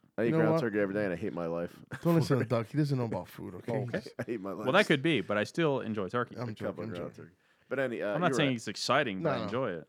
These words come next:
Speaker 1: You're right, Frank. I mean, I, I agree with that a hundred percent, but, you know, there are certain beers that we will drink.
Speaker 2: Cinnamon rolls. That's what they're called.
Speaker 1: Cinnamon rolls.
Speaker 3: Cinnamon
Speaker 2: Christmas.
Speaker 3: rolls. Now we're talking.
Speaker 2: Yeah. You
Speaker 1: Certain
Speaker 2: know, those are all, like, those seasonal things.
Speaker 1: Yeah.
Speaker 2: You
Speaker 1: But
Speaker 2: know
Speaker 1: I
Speaker 2: what's, you
Speaker 3: Cinnamon
Speaker 2: know what's
Speaker 3: roll, uh, I got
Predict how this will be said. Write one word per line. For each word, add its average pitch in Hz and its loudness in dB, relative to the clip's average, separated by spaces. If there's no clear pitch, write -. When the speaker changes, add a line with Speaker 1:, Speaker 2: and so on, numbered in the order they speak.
Speaker 1:
You're 135 0
right, 92 0
Frank. 76 -14
I 95 -8
mean, 95 -4
I, 90 0
I - 0
agree 87 -4
with 82 -6
that 78 -4
a - -4
hundred 73 -8
percent, 82 -8
but, 85 -4
you 90 -6
know, 71 -6
there 110 4
are 120 6
certain 110 -2
beers 98 0
that 90 -8
we 90 -6
will 92 -6
drink. 101 -6
Speaker 2:
Cinnamon 262 8
rolls. 147 4
That's 175 0
what 143 -4
they're 127 -2
called. - -6
Speaker 1:
Cinnamon 101 0
rolls. 80 0
Speaker 3:
Cinnamon 156 6
Speaker 2:
Christmas. 131 6
Speaker 3:
rolls. 107 6
Now 117 -2
we're 98 -4
talking. 87 -6
Speaker 2:
Yeah. 98 -2
You 58 -10
Speaker 1:
Certain 139 6
Speaker 2:
know, - 4
those 202 4
are 202 6
all, 170 6
like, 147 0
those 143 -2
seasonal 131 0
things. 104 -12
Speaker 1:
Yeah. 85 0
Speaker 2:
You 160 2
Speaker 1:
But 175 6
Speaker 2:
know - 12
Speaker 1:
I 190 10
Speaker 2:
what's, - 0
you 156 0
Speaker 3:
Cinnamon 214 8
Speaker 2:
know 165 6
what's 147 2
Speaker 3:
roll, 147 6
uh, 143 2
I 139 2
got 135 4